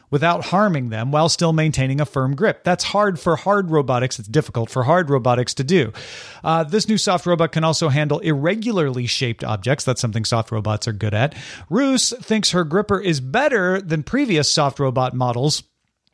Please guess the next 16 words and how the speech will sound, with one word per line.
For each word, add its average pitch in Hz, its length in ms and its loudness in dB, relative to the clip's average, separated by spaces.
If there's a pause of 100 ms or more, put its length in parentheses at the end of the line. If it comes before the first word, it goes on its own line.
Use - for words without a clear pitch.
(120)
and 160 140 0
there 208 80 4
have 135 80 -4
been 147 100 2
lots 151 380 0
of 120 80 -4
these. 107 220 -6
They, 143 320 -2
they 127 120 0
work 120 220 -2
like 117 160 -6
tentacles 160 520 0
or 120 60 -4
beanbags, 135 760 2
et 110 120 -12
cetera, 139 420 2